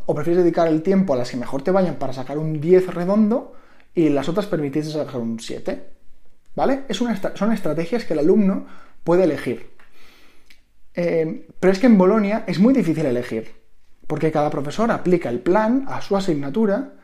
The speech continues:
y cada semana dan ejercicios, cada semana proponen un trabajo, am, después una presentación oral, cada asignatura. Además, tienes parciales, con lo cual la semana previa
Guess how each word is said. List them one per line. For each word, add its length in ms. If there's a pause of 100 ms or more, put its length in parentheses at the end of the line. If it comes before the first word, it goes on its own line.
(400)
y 220
cada 260
semana 320
dan 180
ejercicios, 800 (360)
cada 200
semana 260
proponen 260
un 60
trabajo, 600 (540)
am, 540
después 320
una 120
presentación 380
oral, 320 (200)
cada 260
asignatura. 680 (720)
Además, 580
tienes 220
parciales, 720 (160)
con 140
lo 80
cual 400 (160)
la 120
semana 360
previa 560